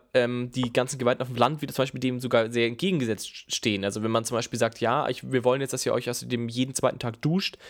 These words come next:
oder wascht, duschen ist schwierig, <laughs> waschen, ähm,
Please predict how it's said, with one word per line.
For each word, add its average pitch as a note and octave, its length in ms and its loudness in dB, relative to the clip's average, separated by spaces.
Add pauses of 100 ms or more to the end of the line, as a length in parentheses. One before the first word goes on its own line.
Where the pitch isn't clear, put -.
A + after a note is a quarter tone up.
(120)
oder G#2+ 200 2
wascht, - 300 0 (520)
duschen B2 240 -2
ist - 40 -6
schwierig, B2 280 -2 (280)
<laughs> - 240 -18
waschen, F3+ 400 2 (380)
ähm, B2+ 400 4